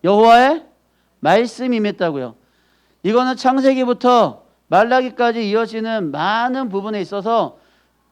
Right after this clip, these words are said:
자주 등장하는 구절입니다. "여호와의 말씀이 누구에게 임하여 이르시되."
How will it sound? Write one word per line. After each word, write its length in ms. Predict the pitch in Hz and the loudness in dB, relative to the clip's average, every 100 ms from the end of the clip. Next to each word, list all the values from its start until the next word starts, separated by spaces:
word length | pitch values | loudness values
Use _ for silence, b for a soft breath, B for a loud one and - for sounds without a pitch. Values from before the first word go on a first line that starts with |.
| _ _ | _ _
자주 520 | - 196 233 226 269 | -2 4 4 2 -6
등장하는 640 | 202 190 208 226 226 220 214 | -6 -6 -4 -4 -2 -2 -4
구절입니다. 720 | - 165 180 156 127 123 110 _ b b b b | -4 -2 0 0 -2 -6 -10 _ b b b b
"여호와의 580 | 160 196 226 233 233 233 | 0 2 4 4 4 2
말씀이 680 | 208 185 202 202 214 214 214 | 2 0 0 -2 -2 -2 -2
누구에게 680 | 151 180 185 202 196 196 196 | -2 -2 2 2 4 2 2
임하여 680 | 170 170 175 180 180 175 175 | 0 0 2 2 4 4 2
이르시되." 720 | 165 165 175 - 147 127 110 | 0 0 0 -4 -12 -12 -16